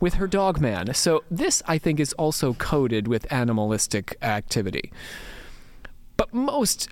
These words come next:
oddly, uh, no, no, no, no, I think I've already got to most odd, but let me just do one more example of how the fantasy of, of zoophilia undergirds this.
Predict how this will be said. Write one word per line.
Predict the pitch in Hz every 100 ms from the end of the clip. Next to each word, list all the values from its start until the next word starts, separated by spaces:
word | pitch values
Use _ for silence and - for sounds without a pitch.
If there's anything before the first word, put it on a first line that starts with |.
| -
oddly, | 143 131 117 92 92 139 - - -
uh, | 165
no, | 214
no, | 190 135
no, | 104
no, | 85
I | 156
think | 170 147
I've | 127
already | 117
got | 110 104
to | 117
most | 107 101 -
odd, | 107 101 110
but | 165
let | 196
me |
just | 180 -
do | 160 147
one | 147 156
more | 147 117
example | 107 113 104 101 98
of | 117 101
how | 123 120
the | 123
fantasy | - 120 113 - 113
of, | 98 -
of | 120 110 - - - - -
zoophilia | 120 139 139 117 - 131 107 104 113
undergirds | 107 98 104 101 95
this. | 104 98 -